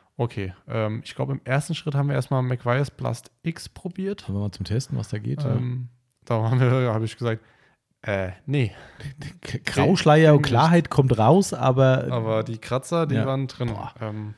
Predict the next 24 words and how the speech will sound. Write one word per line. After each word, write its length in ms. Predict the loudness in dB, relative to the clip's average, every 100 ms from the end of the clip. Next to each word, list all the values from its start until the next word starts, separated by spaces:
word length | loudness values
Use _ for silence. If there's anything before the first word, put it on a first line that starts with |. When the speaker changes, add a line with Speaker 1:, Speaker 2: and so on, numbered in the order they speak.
| _ _ _ -10
Speaker 1:
und 220 | -8 -2
dann 360 | -2 0 -4 -4 -6
haben 100 | -6
wir 60 |
gesagt, 280 | -4 -6 -2
„Gut, 260 | -2 -2 -10 _ _ -8
was 200 | -8 -6
bleibt 260 | -2 -2
als 140 | -2 -6
Alternative?“ 760 | -4 -4 -6 -4 -2 0 -2 -6 _ _ -14
Ähm, 140 | -12
die 80 | -8
Alternative 640 | -6 -2 -2 -2 -4 -2 0
war, 120 | 0
das 120 | 0
Auto 240 | -2 -2
einsauen. 420 | -2 -4 -6 -10 -12 _ _
Speaker 2:
Genau. 320 | -4 -2 -2 -4
Speaker 1:
Einsauen 400 | -2 2 2 2
in 140 | -2
Form 220 | 0 0
von 360 | 2 0 0 -4
Wasser. 300 | -2 2 0 0 -12 -8
Speaker 2:
Genau, 200 | -6